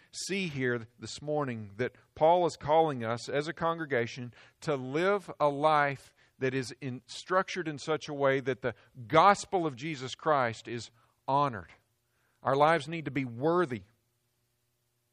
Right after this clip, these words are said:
and the gospel needs to be proclaimed. And we do this with resolve and unity and ambition and courage. There are other traits, but that's what Paul speaks to in this passage.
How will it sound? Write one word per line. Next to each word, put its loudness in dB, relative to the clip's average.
and -10
the -10
gospel 0
needs -6
to -20
be -6
proclaimed. -6
And -8
we -6
do 0
this -4
with -6
resolve 0
and -10
unity -10
and -8
ambition -8
and -16
courage. -12
There -2
are 2
other -2
traits, -6
but -8
that's -6
what -6
Paul -6
speaks -14
to -14
in -14
this -12
passage. -16